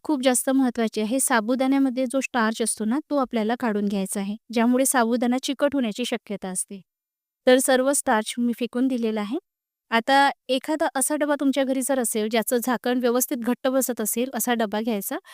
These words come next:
यामध्ये हा साबुदाणा घालायचा आहे. सर्व पाणी व्यवस्थित फेकून द्यायचं, सर्व निथळून घ्यायचं. साबुदाण्यामध्ये आता आपल्याला एक चमचा साजूक तूप घालायचं आहे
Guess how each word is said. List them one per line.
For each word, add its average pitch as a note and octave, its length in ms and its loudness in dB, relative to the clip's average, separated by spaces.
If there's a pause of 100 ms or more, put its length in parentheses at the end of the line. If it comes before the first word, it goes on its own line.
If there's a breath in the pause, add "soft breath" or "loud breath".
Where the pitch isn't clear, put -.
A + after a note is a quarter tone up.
(280 loud breath)
यामध्ये A#3+ 400 4
हा C4 120 0
साबुदाणा A3+ 520 0
घालायचा G#3+ 440 -2
आहे. G#3+ 200 -4
सर्व B3 380 2
पाणी B3+ 220 2
व्यवस्थित A#3+ 440 -2 (100)
फेकून C#4 320 0
द्यायचं, A3+ 320 0
सर्व A#3+ 240 -2
निथळून A#3+ 460 0
घ्यायचं. B3 360 -4 (1700)
साबुदाण्यामध्ये C4 880 2
आता A3+ 200 -4
आपल्याला A3+ 320 -2 (140)
एक B3+ 200 0
चमचा B3+ 440 -2
साजूक A#3 360 0 (100)
तूप A#3 160 -2
घालायचं G#3 420 -4
आहे G#3+ 140 -4